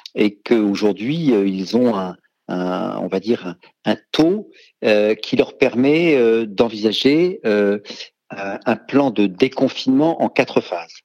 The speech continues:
Et nous sommes aujourd'hui, euh, euh, dans, euh, la, euh,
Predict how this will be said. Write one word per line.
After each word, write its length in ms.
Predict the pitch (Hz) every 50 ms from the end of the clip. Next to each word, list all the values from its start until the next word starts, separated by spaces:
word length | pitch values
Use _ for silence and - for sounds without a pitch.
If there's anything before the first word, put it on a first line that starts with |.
| - - - - _ _ _ -
Et 60 | 104
nous 120 | 107 113 104
sommes 240 | - - 151 131
aujourd'hui, 640 | 123 110 117 107 104 101 107 117 127 135 127 110 101
euh, 160 | 92 87 85 - - - - - - _ _ -
euh, 200 | 92 95 98 101
dans, 460 | 87 82 101 98 104 113 117 107 98
euh, 160 | 95 92 95 98
la, 440 | 92 92 101 104 104 107 107 98 92
euh, 160 | 87 85 87